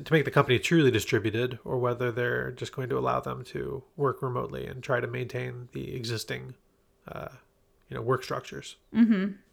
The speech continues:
Speaker 2: Yeah, that'll be a big question, and I think a big struggle. But I think ultimately,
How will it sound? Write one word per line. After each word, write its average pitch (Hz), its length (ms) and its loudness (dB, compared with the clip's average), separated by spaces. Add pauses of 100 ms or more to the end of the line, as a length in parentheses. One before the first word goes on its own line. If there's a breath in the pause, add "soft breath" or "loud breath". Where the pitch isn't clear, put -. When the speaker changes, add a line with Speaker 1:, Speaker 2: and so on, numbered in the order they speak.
(240)
Speaker 2:
Yeah, 180 180 2
that'll 202 240 4
be 208 160 2
a 165 60 2
big 180 200 -2
question, 175 320 -2
and 165 140 0
I 196 60 0
think 208 200 -8
a 185 40 -2
big 147 220 -6
struggle. 151 360 0
But 165 180 2
I 175 80 4
think 214 300 -4 (420 loud breath)
ultimately, 185 880 4